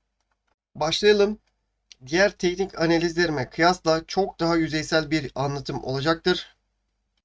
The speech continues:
Sizleri yormadan bir anlatım yapmaya çalışacağım. İlk coin'imiz Tezos. Tezos'un destek ve direnç noktalarından biraz bahsedeyim. Şu anki bulunmuş olduğu destek noktası üç otuz altıdır.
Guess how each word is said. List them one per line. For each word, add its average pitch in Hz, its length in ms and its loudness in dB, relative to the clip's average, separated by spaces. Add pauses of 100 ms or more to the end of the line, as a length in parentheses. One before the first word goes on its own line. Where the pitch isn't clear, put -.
(200)
Sizleri 185 500 0
yormadan 175 560 4
bir 180 260 4
anlatım 160 340 2
yapmaya 160 380 2
çalışacağım. 151 580 -2 (1300)
İlk 202 220 -2
coin'imiz 196 460 6
Tezos. 175 560 0 (960)
Tezos'un 381 560 0 (320)
destek 175 440 -6
ve 170 160 0
direnç 170 260 0
noktalarından 165 600 2
biraz 139 280 -2
bahsedeyim. 160 540 0 (540)
Şu - 160 -2
anki 180 260 2
bulunmuş 180 400 4
olduğu 147 360 -2
destek 180 360 -2
noktası 160 420 -2
üç - 300 -6
otuz 151 240 -10
altıdır. 175 560 -2